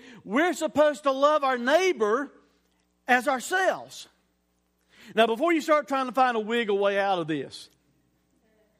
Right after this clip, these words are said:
because a lot of times someone will say, "All right, I'm supposed to love the person that lives beside of me in this house beside my house, on the left and the right.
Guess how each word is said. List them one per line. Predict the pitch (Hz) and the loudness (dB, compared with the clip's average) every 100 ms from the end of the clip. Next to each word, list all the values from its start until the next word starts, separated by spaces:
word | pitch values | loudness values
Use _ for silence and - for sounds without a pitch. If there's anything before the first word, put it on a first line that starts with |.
| _ _ _ _ _ - | _ _ _ _ _ -4
because | 180 240 233 | 0 0 0
a | |
lot | 247 262 262 | 2 2 2
of | |
times | 262 254 233 | -2 -2 -2
someone | 247 240 | -2 -2
will | 226 | -2
say, | 233 | 0
"All | 208 254 | 2 2
right, | 285 220 202 - 170 _ _ _ _ _ _ _ _ - | 2 2 -2 -6 -20 _ _ _ _ _ _ _ _ -2
I'm | 190 208 | -2 0
supposed | 247 262 - | 2 2 2
to | 233 | 0
love | 240 254 277 277 277 262 - - _ _ _ _ | 2 2 2 2 0 -2 -10 -20 _ _ _ _
the | 170 190 | -4 2
person | 247 277 226 285 277 233 _ _ _ _ - | 2 2 -2 -2 -2 -6 _ _ _ _ -2
that | 190 | 2
lives | 233 247 185 | 2 0 -4
beside | 196 - 262 277 277 | -4 2 2 2 -2
of | |
me | 247 214 202 214 | -2 0 0 0
in | 214 202 | -2 0
this | 233 285 214 | 0 -2 0
house | 247 254 240 | 0 2 -2
beside | 226 233 262 240 | -6 -2 0 0
my | 220 233 220 | 0 -2 0
house, | 180 170 185 269 | 0 -2 -2 -4
on | 214 | -2
the | 196 | 0
left | 185 240 285 285 - | 0 2 2 0 -6
and | 262 226 | -4 -2
the | 214 | 0
right. | 254 214 160 170 | 2 2 0 -8